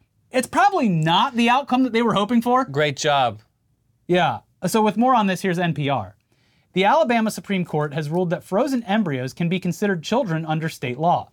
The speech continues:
Speaker 1: a decision critics said could have sweeping implications for fertility treatment in the state. The decision was issued in a pair of wrongful death cases brought by three couples who had frozen embryos destroyed in an accident at a fertility clinic. Justices, citing anti-abortion language in the Alabama Constitution,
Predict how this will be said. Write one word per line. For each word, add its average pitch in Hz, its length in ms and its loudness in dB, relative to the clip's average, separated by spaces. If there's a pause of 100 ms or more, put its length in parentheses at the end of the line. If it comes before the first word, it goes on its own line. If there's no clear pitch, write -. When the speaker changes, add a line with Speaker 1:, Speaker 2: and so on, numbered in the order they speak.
Speaker 1:
a 180 120 0
decision 208 360 2
critics 247 320 0
said 185 360 -2
could 294 260 -2
have 196 240 0
sweeping 185 320 -4
implications 165 580 -4
for 156 140 -4
fertility 165 500 -2
treatment 147 400 -6
in 147 180 -2
the 135 80 -2
state. 160 360 -4 (420)
The 165 80 -2
decision 180 360 0
was 160 160 -2
issued 190 340 -2
in 156 80 -2
a - 60 -4
pair 175 260 -2
of 127 140 -6
wrongful 160 340 -2
death 151 280 -2
cases 139 360 -6
brought 151 240 -2
by 139 140 -4
three 220 240 -2
couples 147 400 -4
who 151 80 -4
had 156 180 -2
frozen 131 320 -4
embryos 151 400 -2
destroyed 151 520 -4
in 147 100 -4
an 151 100 -4
accident 151 480 -4
at 143 80 -4
a 143 80 -4
fertility 165 500 -4
clinic. 110 360 -12 (500)
Justices, 170 640 -2
citing 147 400 -2
anti-abortion 156 720 -2
language 139 360 -4
in 131 160 -6
the 170 120 -2
Alabama 139 440 -2
Constitution, 156 680 -4